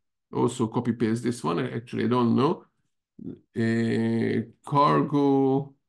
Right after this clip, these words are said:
how about this? Uh, cargo common. Nah, I don't know. It's better to do this, this way.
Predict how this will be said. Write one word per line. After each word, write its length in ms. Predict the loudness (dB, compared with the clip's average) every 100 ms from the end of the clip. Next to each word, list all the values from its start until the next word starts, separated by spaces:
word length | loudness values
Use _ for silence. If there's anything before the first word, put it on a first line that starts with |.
| _ _ _ _ _ _ _ _ _ _ -4
how 100 | -2
about 140 | 2
this? 200 | 2 0
Uh, 200 | -6 -8 -8 -6
cargo 380 | 0 2 4 2
common. 500 | 2 0 0 -2 -8 _ _ _ _ _ _ _ _ _ _ _ _ _ _ _ _ _ _ _ _ _ _ _ _ _ _ _ _ _ _ _ _ _ _ _ _ _ _ _ _ _
Nah, 340 | -6 -2 -2 -4 -8 -20 _
I 120 | 0
don't 200 | 2 4
know. 300 | 4 2 0 -10 _ _
It's 160 | 0 2
better 240 | 4 2
to 100 | 2
do 140 | 0
this, 260 | 0 0 -4 _ _ _ _ _
this 220 | -8 -6
way. 240 | -4 -4